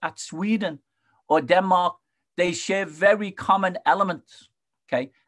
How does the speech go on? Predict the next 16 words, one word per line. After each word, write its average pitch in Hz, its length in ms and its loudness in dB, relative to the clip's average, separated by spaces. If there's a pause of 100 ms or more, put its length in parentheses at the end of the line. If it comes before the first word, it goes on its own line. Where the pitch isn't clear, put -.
And 175 180 0
here 233 280 0
I 208 140 0
list 202 340 -6
five 196 440 2
of 175 140 -6
the 170 80 -4
common 160 300 0
elements. 170 560 -2 (580)
For 185 160 2
example, 185 500 2
historically, 196 840 -2 (480)
Europe 247 560 6
did 185 180 -4
not 214 320 0
develop 196 480 -10